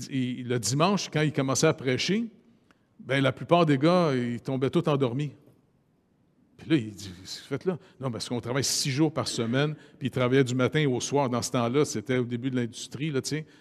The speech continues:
On exploitait les gens, pas à peu près, les enfants, puis tout ça, là, tu sais. Puis il a commencé à leur dire, « Mais écoutez, si vous travaillez trop, puis le dimanche, vous êtes tellement cuits que vous allez vous endormir,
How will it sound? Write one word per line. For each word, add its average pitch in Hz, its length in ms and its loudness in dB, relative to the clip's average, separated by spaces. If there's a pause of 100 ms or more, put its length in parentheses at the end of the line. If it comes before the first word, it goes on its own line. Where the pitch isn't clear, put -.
(200)
On 117 160 -4
exploitait 135 440 2
les 127 140 2
gens, 127 160 -2
pas 123 120 -2
à 120 60 0
peu 113 120 -4
près, 135 240 0
les 117 240 2
enfants, 123 400 -2
puis - 120 -18
tout - 40 -16
ça, 143 160 -4
là, 139 80 -6
tu 143 140 -10
sais. 165 60 -10 (840)
Puis 180 260 2
il 147 100 4
a 143 60 4
commencé 156 300 4
à 208 40 10
leur 151 120 6
dire, « 170 140 4
Mais 120 100 2
écoutez, 220 320 0
si - 340 0
vous 151 140 0
travaillez 180 380 4
trop, 208 260 -4
puis 139 260 0
le 131 180 2
dimanche, 139 520 0
vous 123 200 0
êtes 120 120 -2
tellement 165 340 6
cuits 185 240 -4
que 143 100 0
vous 120 140 0
allez 131 100 4
vous 131 120 0
endormir, 143 560 0